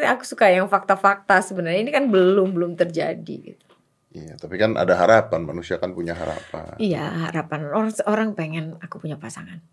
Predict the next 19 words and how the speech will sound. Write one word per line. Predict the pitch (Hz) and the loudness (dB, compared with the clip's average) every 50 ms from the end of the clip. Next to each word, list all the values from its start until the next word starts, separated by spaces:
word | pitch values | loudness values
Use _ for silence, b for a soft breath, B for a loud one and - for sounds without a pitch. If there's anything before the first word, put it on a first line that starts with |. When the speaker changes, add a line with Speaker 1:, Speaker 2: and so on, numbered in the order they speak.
| _ _ | _ _
Speaker 1:
Hampir | - 190 190 185 185 185 190 170 165 | -6 -4 -4 -2 0 0 0 0 0
semua. | - 160 147 151 - 143 151 - _ _ _ _ _ _ _ _ _ _ _ _ _ _ _ _ _ _ _ _ _ _ _ _ _ _ | -2 -6 -8 -10 -10 -14 -16 -18 _ _ _ _ _ _ _ _ _ _ _ _ _ _ _ _ _ _ _ _ _ _ _ _ _ _
Tapi | _ 180 165 170 240 | _ -6 -6 -4 0
kalau | - 190 170 156 | 4 4 4 4
misalnya | 165 165 165 160 160 160 165 160 | 2 0 0 0 0 0 0 -2
lagi, | 156 160 160 156 156 156 156 156 156 | -2 -2 -4 -4 -4 -6 -6 -6 -6
misalnya | 160 156 - - 160 160 156 156 156 | -8 -8 -6 -6 -4 -4 -4 -4 -4
udah, | 165 160 156 156 160 190 226 269 - b b b b b b b | -4 -4 -4 -4 -4 -4 -4 -6 -8 b b b b b b b
kan | b - - 190 | b -18 -16 -16
aku | 180 - 220 170 | -12 -10 -10 -8
bodoh | 165 165 180 196 196 156 165 156 | -6 -2 0 0 0 0 -2 -4
cari | 156 - 147 143 | -4 -6 -8 -10
pasangan. | 143 - 151 156 - 151 82 - - - 165 - _ _ _ _ _ _ _ _ _ _ _ _ _ _ _ _ _ _ _ _ _ _ _ _ _ | -10 -12 -12 -12 -12 -12 -12 -12 -14 -16 -18 -20 _ _ _ _ _ _ _ _ _ _ _ _ _ _ _ _ _ _ _ _ _ _ _ _ _
Sampai | - - 170 170 - | -8 -6 -2 -2 -2
aku | - - - | -2 -2 -2
bilang | 202 170 170 165 165 | -2 -2 -2 -2 -2
gini, | 180 160 151 - - b b b | -6 -10 -12 -14 -18 b b b
"Kayaknya | b - 320 370 415 427 - | b -12 -10 -10 -10 -10 -14
aku | - - | -16 -18